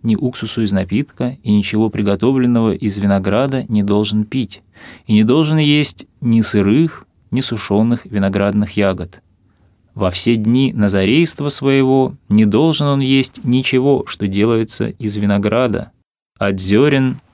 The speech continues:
до кожи. Во все дни обета назарейства его бритва не должна касаться головы его.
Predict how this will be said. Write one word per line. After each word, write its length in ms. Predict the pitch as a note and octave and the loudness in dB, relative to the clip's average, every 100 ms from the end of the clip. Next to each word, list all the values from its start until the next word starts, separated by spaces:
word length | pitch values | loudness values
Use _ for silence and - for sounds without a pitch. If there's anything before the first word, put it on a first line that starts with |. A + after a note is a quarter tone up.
| - | -8
до 160 | G#2+ | -6
кожи. 480 | G2 A#2 A2 F#2+ G#2 - _ _ _ _ _ _ _ _ | -4 0 -2 -2 -12 -16 _ _ _ _ _ _ _ _
Во 160 | - G#2 | -2 -2
все 260 | G#2 D3+ D#3 | 0 0 0
дни 460 | C#3+ E3 F3+ D#3+ - | 2 4 4 2 -2
обета 640 | G#2+ G2+ A#2 D#3+ A2 G2 - | -4 0 0 0 -2 -2 -2
назарейства 800 | G2+ G2 F#2+ G#2+ D#3+ D3+ - A2 | -2 0 0 2 0 -2 -2 0
его 440 | G#2 F#2+ D#2 - _ _ _ _ | 0 0 -4 -8 _ _ _ _
бритва 480 | G2+ - D3 D#3+ C#3+ | -6 -2 -2 -2 -2
не 120 | C#3+ | 0
должна 460 | C3 C3 B2 C3 B2+ | 0 0 0 0 0
касаться 880 | A2 G2 - A2+ A#2+ - A#2 A2+ - - | -2 -2 0 0 0 -2 0 0 -4 -6
головы 560 | G#2+ G2+ G2 F#2+ A2 | -2 2 2 2 0
его. 440 | A2+ F#2+ F#2 E2 | 2 0 0 -2